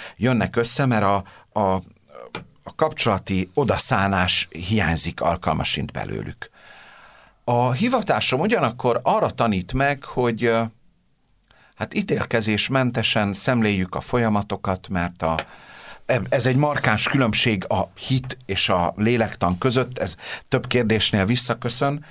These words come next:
hogy pszichológusként nagyon nehéz a jó-rossz tengelyen elhelyezni dolgokat, már pedig a hit meg az erkölcs pont ebből indul ki,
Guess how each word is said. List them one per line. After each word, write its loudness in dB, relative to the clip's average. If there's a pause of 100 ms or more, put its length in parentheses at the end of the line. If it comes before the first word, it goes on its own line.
(400)
hogy -4
pszichológusként 0
nagyon 2
nehéz 2
a 2
jó-rossz 2
tengelyen 2
elhelyezni 2
dolgokat, 0
már 0
pedig 0
a 0
hit -2
meg 2
az 2
erkölcs 0
pont 0
ebből 2
indul 2
ki, 0